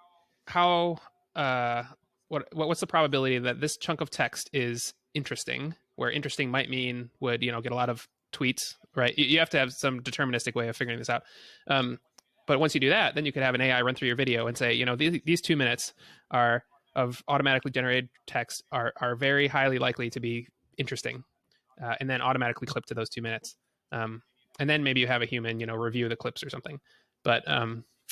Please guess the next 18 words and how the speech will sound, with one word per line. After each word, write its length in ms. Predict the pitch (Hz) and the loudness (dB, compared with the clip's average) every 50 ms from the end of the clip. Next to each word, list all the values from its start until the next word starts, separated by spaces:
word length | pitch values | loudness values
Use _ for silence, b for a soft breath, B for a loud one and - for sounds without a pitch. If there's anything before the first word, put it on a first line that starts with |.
| - - | -6 0
yeah, 180 | 156 151 120 113 | 2 2 2 2
so 160 | - - - | 0 0 0
you 80 | 147 - | 2 2
could 100 | - - | 2 2
probably 340 | 170 165 165 143 127 127 - _ - | 2 4 6 4 2 2 -2 _ -4
write 140 | - 127 120 | 0 0 0
an 80 | 120 120 | 2 0
A 120 | 117 113 | 0 0
I 180 | 113 113 113 110 | 0 0 -2 -2
to 100 | - 120 | -4 -6
do 240 | 117 117 117 113 117 _ - | -4 -4 -4 -6 -8 _ -10
most 440 | 131 127 123 123 120 117 - - - | -8 -6 -4 -2 -2 -2 -4 -6 -8
of 100 | 120 113 117 | -8 -6 -6
that 220 | 113 123 - - _ _ | -6 -8 -8 -10 _ _
for 160 | - - - | -8 -6 -4
you, 140 | - - - - | -4 -6 -6 -10
I 40 | - | -12
think. 280 | - - 127 - - | -10 -8 -8 -8 -10